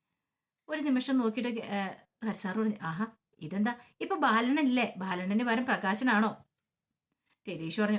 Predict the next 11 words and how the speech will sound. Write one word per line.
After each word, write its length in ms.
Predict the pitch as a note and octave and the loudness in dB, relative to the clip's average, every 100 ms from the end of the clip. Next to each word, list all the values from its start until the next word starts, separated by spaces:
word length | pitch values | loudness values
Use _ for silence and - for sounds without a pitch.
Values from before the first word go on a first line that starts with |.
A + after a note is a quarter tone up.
| G#3 | -2
"ഇങ്ങേരാണ് 540 | F3 E3+ F3+ A3 A3+ | -8 -4 0 2 2
സൂക്ഷിക്കണം. 500 | C4 A3+ A3 - A#3 A3 _ B3 | 2 2 0 0 -2 -2 _ -6
ഹ്, 120 | - - - | -6 -12 -12
ഇങ്ങേരാണ് 440 | F#3 F3 G3 G3+ A3 | -8 -2 2 4 4
മിക്കവാറും 380 | G#3 G#3+ A3 | 2 2 0
കാറിന്റെ 460 | A3 F3+ F#3 G#3+ A3 | 0 0 0 0 0
ബ്രേക്ക് 360 | G#3 G3 G3 C4 | -2 -2 -2 -2
വരെ 120 | A#3+ | 0
അഴിച്ചിടാൻ 380 | G#3+ A3 A3+ A#3+ | 0 0 -2 0
ചാൻസ് 300 | F#3+ G3+ A3 | 0 0 0
ഉണ്ട്. 240 | G3+ F#3 | -2 -4